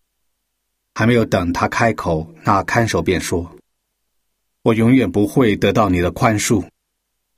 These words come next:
因为我对你所做的事滔天大罪。但请求你听我的道歉，我随后就走。”德米特仅仅停顿了一下，满带同情和惊奇地注视着那位看守。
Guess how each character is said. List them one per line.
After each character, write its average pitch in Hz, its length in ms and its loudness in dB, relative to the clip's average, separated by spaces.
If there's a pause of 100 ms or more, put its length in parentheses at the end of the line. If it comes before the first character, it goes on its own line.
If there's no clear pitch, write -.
(280)
因 139 120 4
为 131 80 4
我 101 180 0
对 127 240 2
你 98 180 0
所 92 260 -4
做 135 160 2
的 104 100 0
事 101 540 -2
滔 123 240 2
天 120 200 0
大 107 200 2
罪。 - 440 -4 (1300)
但 110 160 0
请 117 180 0
求 113 160 2
你 113 140 4
听 135 240 2
我 107 100 2
的 95 120 -2
道 101 220 2
歉， 90 340 -6 (360)
我 104 140 0
随 98 200 0
后 113 200 2
就 104 160 0
走。” 85 340 -6 (880)
德 107 160 2
米 107 160 2
特 95 420 -2 (160)
仅 98 280 2
仅 90 200 -2
停 - 280 -2
顿 113 160 2
了 82 100 0
一 80 80 0
下， 80 320 -4 (840)
满 95 220 0
带 98 180 2
同 98 320 -2
情 90 260 -2
和 90 240 -2
惊 120 280 2
奇 - 160 -2
地 82 120 -2
注 98 220 2
视 95 120 -2
着 85 180 -2
那 98 180 0
位 87 120 -2
看 90 280 -4
守。 - 260 -6